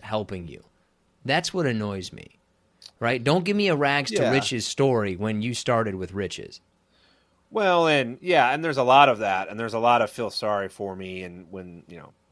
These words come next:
Speaker 2: yeah, there's, there, there shouldn't be, that's for sure.
Speaker 1: I feel like you're a little defensive of Tom Brady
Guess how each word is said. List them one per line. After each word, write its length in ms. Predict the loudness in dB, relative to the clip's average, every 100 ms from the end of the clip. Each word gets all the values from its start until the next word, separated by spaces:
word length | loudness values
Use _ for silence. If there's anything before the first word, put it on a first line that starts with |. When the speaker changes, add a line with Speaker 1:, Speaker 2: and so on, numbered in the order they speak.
| _
Speaker 2:
yeah, 100 | _
there's, 260 | -20 -20 -20 _ _ _ _ _ -20 -20 _ _ _ _ _ -14
there, 140 | -8
there 160 | -4 -4
shouldn't 360 | -4 -4 -4
be, 120 | -10
that's 280 | -4 -4 -4
for 140 | -10 -14
sure. 320 | -14 -16 -20 _ _ _ _ _ _ _ _ _ _ _ -18
Speaker 1:
I 60 | -14
feel 180 | -10 -8
like 180 | -8 -8
you're 120 | -10
a 40 |
little 160 | -10 -10
defensive 460 | -10 -10 -10 -10 -14
of 140 | -8
Tom 240 | -6 -4
Brady 280 | -4 -4 -6